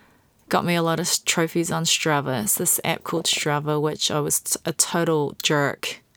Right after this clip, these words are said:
for a long time on Strava. And that was my aggression and my competitiveness coming up because I wanted trophies. And so I was kind of a jerk to people on the foothills. And then I got my next bike, and her name was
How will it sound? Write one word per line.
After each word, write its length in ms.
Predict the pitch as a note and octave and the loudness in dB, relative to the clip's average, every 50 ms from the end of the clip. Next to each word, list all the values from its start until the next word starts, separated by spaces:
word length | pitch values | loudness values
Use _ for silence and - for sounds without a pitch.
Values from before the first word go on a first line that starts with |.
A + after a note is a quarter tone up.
| _ _ _ | _ _ _
for 200 | - - - E3 | -8 -2 0 2
a 80 | D#3 D#3 | 2 2
long 220 | D3+ D3 D3 D3 | 2 0 0 -2
time 280 | C#3+ - D3+ D3 C#3+ C#3+ | -2 -2 -2 0 0 0
on 120 | C#3+ C#3+ | 0 0
Strava. 560 | C#3+ - - - C#3+ C#3 C#3 C3 - - D#3+ - - | 0 -2 -2 0 -2 -2 0 0 -2 -2 -4 -4 -4
And 580 | - F3 E3+ D#3+ D3+ D3+ D3 D3 D3 D3 D3 - - - - _ | -2 0 0 2 2 0 0 0 0 0 0 -2 -4 -6 -6 _
that 160 | - F#3 D#3 G2+ | -2 0 0 0
was 140 | D3+ - | 0 0
my 140 | - D#3+ D#3 | 0 0 0
aggression 580 | D#3 D3 C3+ D3 D#3 D3 - - D#3 D#3 D3+ D3+ | 0 0 0 0 0 2 0 0 0 0 0 0
and 100 | D3 D3 | 0 0
my 140 | D3 D3+ D#3 | 0 -2 -2
competitiveness 800 | - D#3+ D3+ - E3 D3 D3+ D3+ C#3+ D3 C#3 - D3+ D3 D#3 - | -2 -4 -2 0 2 2 2 2 2 0 -2 -2 -2 0 0 0
coming 320 | - - D3+ D3+ D3+ D3 | 0 0 0 0 0 2
up 220 | D3 C#3+ C#3 A#2 - | 2 0 0 -2 -4
because 240 | - - - - E3 | -6 -6 -4 -2 0
I 80 | E3 | 0
wanted 280 | D#3 D#3 D#3 D#3 D#3 D3+ | 0 0 0 -2 -2 -4
trophies. 600 | - - D#3 D3+ D3 - D3+ D3+ D3+ D#3 D#3 - | -2 -2 -2 -2 0 0 0 0 0 -2 -2 -2
And 120 | - - | -2 -2
so 200 | - - - - | -2 0 0 0
I 140 | - - D3+ | -2 -2 0
was 160 | D#3+ - - | 0 0 -2
kind 180 | - - - D#3 | -2 -2 -4 -4
of 100 | D#3 D#3 | -4 -4
a 60 | D#3+ | -2
jerk 260 | - - D#3 C#3+ - - | 0 0 0 0 0 -4
to 120 | - E3 | -6 -6
people 500 | - - D#3+ D#3 - E3 D#3 D#3 D#3+ D#3 - - - - - | -4 -4 -4 -4 -2 -2 -2 -2 -2 -4 -6 -10 -14 -10 -6
on 200 | - E3 E3 E3 | -4 -2 -2 -2
the 60 | E3 D3+ | -2 -4
foothills. 640 | - - C#3+ - E3 D#3+ D#3 D#3 D#3 D#3+ - - - - - _ _ _ _ - - - | -4 -4 -4 -2 0 0 0 0 0 -2 -2 -2 -4 -6 -12 _ _ _ _ -12 -4 0
And 100 | F3+ F3+ | 2 2
then 80 | F#3 F#3 | 4 2
I 120 | F#3 F3+ | 2 2
got 140 | - - - | 0 0 0
my 120 | - D#3+ | 0 0
next 320 | E3 D#3+ E3 - - - - | 2 0 0 0 -2 -4 -2
bike, 460 | - D#3+ D3+ D3+ D#3 D3+ - - - - - - - - - - - - - - - - - | 0 0 2 2 0 -2 -4 -8 -12 -16 -18 -20 -20 -20 -20 -20 -20 -20 -20 -20 -20 -10 -6
and 180 | - E3+ D#3+ F3 | -4 -2 -2 -2
her 200 | D#3 F3 F3+ E3+ | -2 0 0 0
name 420 | E3+ E3 D#3+ D#3 D#3 D#3 E3 - | 0 0 0 0 -2 -2 -4 -4
was 540 | - D#3+ D#3+ D#3+ D#3 D#3 D#3 D#3 D#3+ - - | -4 -2 -2 0 0 0 -2 -2 -2 -2 -4